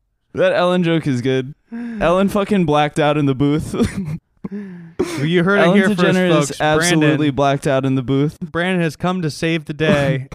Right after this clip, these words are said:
Speaker 2: He has come to support Ellen DeGeneres.
Speaker 1: I wanna
Speaker 2: He's
Speaker 1: defend,
Speaker 2: not
Speaker 1: I wanna
Speaker 2: afraid to stand up for her.
Speaker 1: <laughs> Yeah, I want to, uh, s-, yeah, go on record and
Speaker 2: Evan,
Speaker 1: say that
Speaker 2: Ellen, if you're listening, Brandon has your back.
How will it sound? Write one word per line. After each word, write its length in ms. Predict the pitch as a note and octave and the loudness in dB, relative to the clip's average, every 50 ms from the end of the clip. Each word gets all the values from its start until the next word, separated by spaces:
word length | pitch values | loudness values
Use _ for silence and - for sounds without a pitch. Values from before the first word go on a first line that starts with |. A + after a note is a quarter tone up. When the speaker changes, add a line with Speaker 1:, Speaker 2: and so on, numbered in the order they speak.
| - C#3+ | -6 -4
Speaker 2:
He 80 | D3 D3+ | -2 -2
has 140 | C#3+ C3+ - | -4 -4 -2
come 240 | - E3+ E3 E3 D#3+ | -2 -2 -2 -2 -4
to 80 | C#3+ | -6
support 440 | C3+ - C#3 - - E3 E3+ D#3 C3 - | -8 -10 -10 -6 -4 -2 -2 -2 -2 -4
Ellen 240 | D3 C#3+ C3 C3 | -4 -4 -4 -4
DeGeneres. 720 | C3 B2+ B2 C3 C3+ B2 B2 A#2 A2+ A2+ A#2 - - - - - | -6 -6 -6 -6 -6 -4 -6 -6 -8 -10 -12 -14 -18 -16 -6 -2
Speaker 1:
I 100 | D#3 E3+ | 0 2
wanna 220 | F3+ F#3+ G3+ G#3+ | 2 4 2 2
Speaker 2:
He's 80 | G#3+ F3 | 2 2
Speaker 1:
defend, 340 | G3 G#3 F3 F3 G3 F#3+ F#3 | 0 2 2 2 2 4 4
Speaker 2:
not 180 | F3+ F3+ F3+ | 4 4 4
Speaker 1:
I 40 | F3+ | 4
wanna 180 | F#3+ F#3+ - F3 | 4 4 2 2
Speaker 2:
afraid 200 | F3 - A#3 G#3+ | 2 2 2 2
to 100 | - G#3 | 2 0
stand 400 | - G3+ - F3 D#3 D#3 D#3 D3+ | 0 -2 -4 -4 -2 -2 0 -2
up 160 | D3+ C#3 - | -2 -4 -4
for 120 | - C#3 C3 | -4 -4 -4
her. 320 | B2 C3+ B2+ B2 A#2 A#2 G#2 - | -2 -2 -4 -4 -4 -6 -6 -6
Speaker 1:
<laughs> 40 | D4+ - - D#4 D4+ D4+ _ - - | -6 -6 -8 -10 -10 -12 _ -6 -2
Yeah, 220 | - F3 E3+ D#3+ | 0 2 4 4
I 40 | D#3+ | 4
want 280 | E3+ F3 F4 C#4 C#3+ F#3 | 4 2 2 0 0 0
to, 280 | - G#3 F#3 F3 E3+ | 0 2 2 2 2
uh, 380 | D#3+ D#3 D3 C#3 C3+ C3+ C3 C3 C3 | 2 2 2 2 2 0 0 -2 -2
s-, 200 | C#3+ - - - - - - - - | -4 -4 -6 -6 -8 -10 -10 -10 -8
yeah, 280 | E3 E3+ D3 B2 A#2+ B2 | -4 -2 -2 -2 -2 -2
go 260 | B2+ C#3+ D3+ D3+ D3+ | -2 0 0 2 2
on 160 | D3+ C#3+ C3+ | 2 2 2
record 560 | B2+ C3 C3 C3 - C3+ C3 B2 A#2+ A2+ - - | 2 2 0 0 0 -2 -2 -2 -2 -4 -4 -2
and 120 | D#3+ D#3+ E3 E3+ | 0 2 2 2
Speaker 2:
Evan, 60 | F#3 | 0
Speaker 1:
say 180 | D#3 B2+ B2+ A#2+ | 0 0 0 0
that 180 | A2+ A#2+ A#2+ | 0 0 2
Speaker 2:
Ellen, 280 | A#2 E3+ F3+ F3+ F3+ F3 | 2 2 2 0 -2 -2
if 160 | D#3 E3+ D#3+ | -2 -4 -2
you're 120 | F3 E3+ D#3 | -2 0 0
listening, 540 | D#3 D#3+ D3 - D#3 C#3+ B2 A#2+ A#2+ A#2+ - _ _ _ | 0 0 -2 -2 -6 -8 -8 -8 -12 -16 -20 _ _ _
Brandon 380 | D3 C#3 D3+ D#3 D#3 D#3 D3 C3+ | -8 -6 -4 -2 -2 -2 -2 0
has 180 | C#3 C3+ A#2+ | -2 -2 -2
your 120 | B2 B2 A#2 | -4 -6 -6
back. 540 | A2+ A#2 A2+ G#2 F#2+ F2+ - _ - - | -4 -6 -6 -6 -8 -12 -20 _ -20 -20